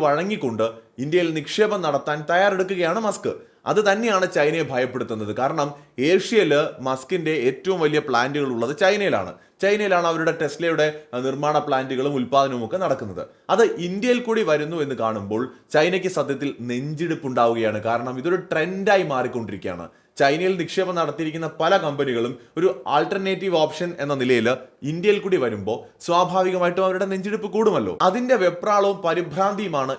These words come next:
ഇപ്പോൾ ചൈന കാണിച്ചുകൊണ്ടിരിക്കുന്നത്. മസ്കിനെ അങ്ങ് പോയി ഉപദേശിച്ച് നന്നാക്കാമെന്നാണ് ചൈനയുടെ പല സാമ്പത്തിക വിദഗ്ധരും വിചാരിച്ചു വച്ചിരിക്കുന്നത്. അതായത് വേറെ ഒരു അമേരിക്കൻ കുത്തക മുതൽ തൊഴിലാളിയെയും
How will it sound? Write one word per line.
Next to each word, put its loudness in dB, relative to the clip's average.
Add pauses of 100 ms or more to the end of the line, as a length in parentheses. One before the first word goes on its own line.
ഇപ്പോൾ 0 (140)
ചൈന 2
കാണിച്ചുകൊണ്ടിരിക്കുന്നത്. 0 (380)
മസ്കിനെ -2
അങ്ങ് -2
പോയി 0
ഉപദേശിച്ച് 0
നന്നാക്കാമെന്നാണ് -2 (100)
ചൈനയുടെ 0 (260)
പല 4 (100)
സാമ്പത്തിക 0 (100)
വിദഗ്ധരും 2
വിചാരിച്ചു 0
വച്ചിരിക്കുന്നത്. -4 (240)
അതായത് 2 (200)
വേറെ 2 (140)
ഒരു 2 (180)
അമേരിക്കൻ 0
കുത്തക 0 (100)
മുതൽ 2
തൊഴിലാളിയെയും 2